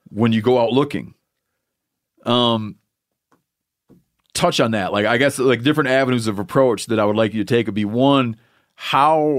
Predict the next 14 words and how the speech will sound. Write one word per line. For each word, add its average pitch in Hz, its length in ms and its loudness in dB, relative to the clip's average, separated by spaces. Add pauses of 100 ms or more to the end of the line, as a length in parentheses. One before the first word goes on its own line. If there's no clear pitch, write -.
(220)
like, 107 300 -8
like, 113 240 -4 (540)
how 156 180 -2
much 165 180 0
stuff 151 280 0
is 113 160 -2
out 127 300 0
there? 123 340 2 (300)
Do 120 140 2
you 160 220 2
agree 135 380 2
that 131 140 2
all 127 240 2
the, 123 400 0